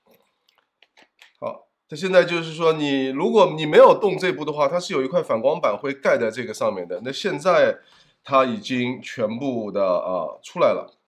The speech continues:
哦，所以我们要用这个A P S C长款的，长款的，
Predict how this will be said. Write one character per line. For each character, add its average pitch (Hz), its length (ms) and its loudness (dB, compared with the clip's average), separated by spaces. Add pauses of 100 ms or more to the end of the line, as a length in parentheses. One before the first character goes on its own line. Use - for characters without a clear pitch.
哦， 92 240 -14
所 156 160 -10
以 170 40 -8
我 139 140 -4
们 120 120 -6
要 117 140 -2
用 143 180 -2
这 135 160 -8
个 110 300 -4
A 151 100 -8
P 147 240 -10
S 151 240 -6
C 143 380 -10 (1500)
长 123 480 -4
款 78 340 -6
的， 78 140 -16
长 139 260 -10
款 85 240 -10
的， - 200 -14